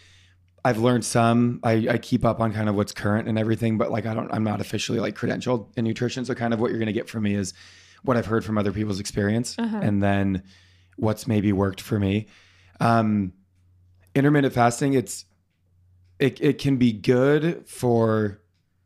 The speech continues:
Speaker 1: if it's something that works for you, if it's something that would work into your lifestyle. 'Cause it's basically you're,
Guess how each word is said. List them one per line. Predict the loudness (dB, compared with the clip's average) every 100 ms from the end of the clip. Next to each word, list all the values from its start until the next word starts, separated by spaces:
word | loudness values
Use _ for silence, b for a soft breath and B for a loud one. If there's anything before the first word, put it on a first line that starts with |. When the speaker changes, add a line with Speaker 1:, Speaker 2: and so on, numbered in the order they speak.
| _ _ _ _ _
Speaker 1:
if | -6 -4
it's | -6
something | -4 -2 0 -2
that | -2
works | -2 -4 -4 -10
for | -6 -4
you, | 0 0 -2 -6 _ _ _ _ -4
if | -2
it's | -2
something | -2 -2 0 0
that | 0 -2
would | -4 -4
work | -2 -4 -2
into | -2
your | 0
lifestyle. | 0 -4 -4 -2
'Cause | -4
it's | -2
basically | 0 0 0 2
you're, | 2 -2